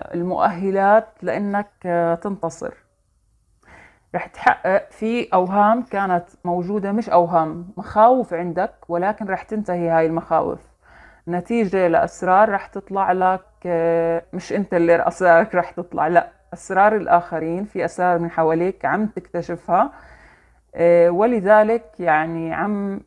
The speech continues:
تنتصر على هذا الموضوع. في كان عندك مخاوف، هواجس معينة،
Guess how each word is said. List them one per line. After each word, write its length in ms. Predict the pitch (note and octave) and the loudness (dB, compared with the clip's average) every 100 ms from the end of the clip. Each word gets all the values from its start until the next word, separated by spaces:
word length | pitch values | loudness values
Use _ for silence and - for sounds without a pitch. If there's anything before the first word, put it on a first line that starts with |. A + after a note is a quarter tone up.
| _ _ _ _ | _ _ _ _
تنتصر 640 | G3+ G#3+ G3+ F#3 - F#3+ F#3 | -6 -4 -2 -4 -2 0 2
على 280 | F#3+ E3+ | 2 2
هذا 320 | F3 F#3 F#3 F3+ | 0 0 0 0
الموضوع. 520 | F3 E3+ D#3+ D#3 - _ _ _ _ _ _ _ _ _ _ _ _ _ - - _ | 0 0 0 -4 -8 _ _ _ _ _ _ _ _ _ _ _ _ _ -20 -20 _
في 80 | - | -6
كان 240 | G#3+ G3 F#3 | 0 0 2
عندك 320 | F#3+ F3+ F3+ | -2 -4 -4
مخاوف، 680 | E3+ G3+ F#3 G3+ G#3 G#3+ F3 | -4 2 4 4 2 0 -2
هواجس 580 | E3 G3 G#3 G3 - | 0 2 0 -2 -10
معينة، 720 | F#3 E3+ F#3 F#3+ F#3 F#3 G#3 | -6 -2 -2 -4 -4 -6 -8